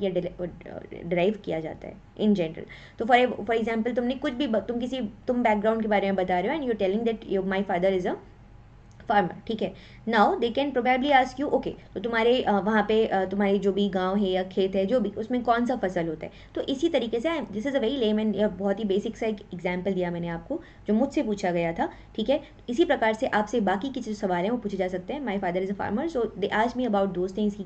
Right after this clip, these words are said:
किस, ओ-, ओके, क्या-क्या होता है, अ, तो ये जो variety है या ये जो आपका plant है ये किस रबी क-, अ, crop है, कि खरीफ crop है, कि किस तरीके से है, या इनका क्या value होता है, है ना, या फिर क-, कब क्यों ग्रो किया जाता है, कि,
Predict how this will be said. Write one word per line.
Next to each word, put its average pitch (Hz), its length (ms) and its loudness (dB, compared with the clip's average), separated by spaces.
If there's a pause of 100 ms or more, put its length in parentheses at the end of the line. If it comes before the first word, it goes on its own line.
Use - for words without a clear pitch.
किस, - 260 -8
ओ-, 190 180 -2
ओके, 214 240 -4 (220)
क्या-क्या 190 300 2
होता 185 300 2
है, 180 300 0 (100)
अ, 196 80 0
तो 190 180 -2
ये 190 240 2
जो 190 240 -2
variety 180 380 2
है 185 220 2
या - 280 -6
ये 214 220 4
जो 214 120 4
आपका 202 220 4
plant 190 400 -2
है 185 120 0
ये 196 140 0
किस 220 340 -4
रबी 196 300 2
क-, - 160 -6
अ, 185 100 0
crop 185 280 0
है, 180 100 0
कि 190 260 0
खरीफ 202 600 0
crop 185 280 0
है, 190 100 0
कि 190 140 -6
किस 226 220 -6
तरीके 185 320 -2
से 180 120 -6
है, 180 160 -2
या 196 140 2
इनका 185 260 0
क्या 214 240 2
value 190 340 2
होता 180 240 -2
है, 185 200 0 (400)
है 226 40 -2
ना, 247 140 2
या 214 140 4
फिर 208 220 0
क-, 208 260 0
कब 214 240 4
क्यों 240 180 0
ग्रो 196 140 4
किया 190 180 2
जाता 185 220 0
है, 202 120 2
कि, 202 200 -8